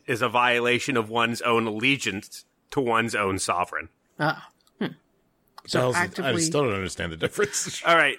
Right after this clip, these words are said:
Speaker 1: so treason involves colluding with anti-national forces in some way.
Speaker 3: All right.
Speaker 1: Sedition is just an act to subvert people in power. Like, you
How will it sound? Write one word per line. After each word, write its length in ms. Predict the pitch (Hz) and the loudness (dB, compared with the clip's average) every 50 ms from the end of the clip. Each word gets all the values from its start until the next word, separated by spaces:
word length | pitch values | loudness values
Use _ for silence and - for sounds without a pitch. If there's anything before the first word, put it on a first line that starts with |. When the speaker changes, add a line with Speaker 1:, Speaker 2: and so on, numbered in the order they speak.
| - - | -6 -8
Speaker 1:
so 680 | - - - 185 165 156 151 147 139 139 143 143 - - _ _ _ _ _ _ - | -6 -2 2 4 6 6 8 6 6 6 4 4 2 -2 _ _ _ _ _ _ -14
treason 680 | - - - - - 202 202 214 208 170 202 190 180 | -8 -4 -2 0 2 2 2 2 2 2 2 2 2
involves 560 | 170 160 151 139 170 160 156 156 147 - - | 2 2 4 4 4 4 4 4 2 0 -2
colluding 680 | - - 151 151 143 147 147 147 151 147 147 156 151 - _ _ _ _ - _ - | -2 0 0 2 4 4 6 6 4 4 2 0 -4 -8 _ _ _ _ -20 _ -2
with 260 | 120 127 123 - - - _ _ - | 0 0 0 0 -2 -8 _ _ 2
anti-national 1000 | 151 151 151 147 - 139 139 139 139 127 135 131 127 120 - - 139 127 117 | 4 4 4 2 2 0 0 2 2 4 4 4 4 2 0 0 0 0 -2
forces 500 | 101 - 135 120 110 - - 113 95 - | 0 0 2 2 2 2 0 -4 -4 -4
in 120 | 101 92 90 | -4 -4 -2
some 240 | - - 92 90 90 | -2 -2 -2 -2 -2
way. 240 | 87 85 82 82 - - _ _ _ _ _ _ _ _ - | -2 -2 -2 -2 -4 -10 _ _ _ _ _ _ _ _ -12
Speaker 3:
All 80 | 87 73 | -12 -10
right. 200 | 69 67 69 - _ _ _ _ _ - | -10 -12 -14 -16 _ _ _ _ _ -8
Speaker 1:
Sedition 920 | - - - 165 151 127 - 170 175 180 - - 175 139 123 117 117 - _ _ _ _ | -6 -2 0 0 0 2 2 2 4 4 2 2 0 0 0 0 -4 -8 _ _ _ _
is 500 | - 143 139 127 131 127 113 104 113 - _ _ _ - | 0 2 4 4 4 2 0 -4 -8 -10 _ _ _ -20
just 480 | 123 - - 143 127 120 - - - - _ _ _ - | -8 -2 0 0 0 0 -2 -6 -10 -12 _ _ _ -2
an 200 | 139 131 123 - - | 0 0 0 0 2
act 460 | 131 131 131 123 - - - - - - | 4 4 4 4 2 -2 -8 -16 -12 -6
to 180 | - 156 143 | -2 -2 -2
subvert 600 | - - 139 123 113 104 104 131 131 120 110 - - _ _ _ _ _ _ - | 0 0 0 0 -2 -2 0 2 2 2 2 0 -6 _ _ _ _ _ _ -4
people 320 | - 143 120 - 123 113 | -2 -2 0 0 2 2
in 140 | 107 101 98 | 2 2 2
power. 380 | 101 104 95 90 90 90 95 - - _ _ _ _ _ _ _ | 2 2 2 2 0 -4 -8 -10 -16 _ _ _ _ _ _ _
Like, 160 | 135 135 131 | 2 4 4
you 60 | 123 | 6